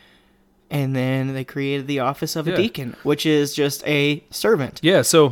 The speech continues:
Speaker 2: a, a good definition of this, and this can come right from Acts six, uh, the biblical role of deacons is to care for the physical and logistical needs of the church. That's what we're seeing in Acts six,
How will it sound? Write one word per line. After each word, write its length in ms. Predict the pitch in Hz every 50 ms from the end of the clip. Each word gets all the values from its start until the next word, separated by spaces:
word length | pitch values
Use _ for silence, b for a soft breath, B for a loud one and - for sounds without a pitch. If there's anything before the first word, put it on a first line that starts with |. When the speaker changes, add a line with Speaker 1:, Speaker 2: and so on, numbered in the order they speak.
| 120
Speaker 2:
a, 140 | - 151 147 - 160
a 60 | 147
good 140 | 131 165 156
definition 480 | 160 156 - - 131 135 131 - 143
of 120 | 131 120 120
this, 220 | 131 131 - -
and 300 | - - 123 117 113 113
this 160 | 117 113 -
can 120 | - 127 113
come 320 | - 120 117 117 117 113
right 140 | 113 117 113
from 220 | - 117 110 107 - b b b b b b b
Acts 220 | - 117 113 - -
six, 340 | - 117 110 - - - - B B B B B B
uh, 80 | B 123
the 80 | 117 120
biblical 340 | 117 143 139 139 135 143 135
role 220 | 127 127 123 123 117
of 80 | 107
deacons 500 | 104 120 117 - - 113 110 107 110 107
is 240 | - - 113 101 -
to 80 | - 104
care 300 | - - 120 117 117 110
for 120 | - 117
the 120 | 104 104
physical 800 | 98 - - - - 135 127 120 127 123 - 131 123 120 113 - -
and 160 | 113 107 110
logistical 540 | 107 104 104 123 123 - - 110 117 107 98
needs 400 | 104 101 98 98 101 98 - -
of 80 | 90
the 80 | 98 104
church. 400 | - - - 104 98 98 - -
That's 120 | 110 -
what 120 | - 123 120
we're 60 | 113
seeing 280 | - - 135 127 123 113
in 80 | 98
Acts 220 | 95 92 90 - -
six, 340 | - 95 98 - - -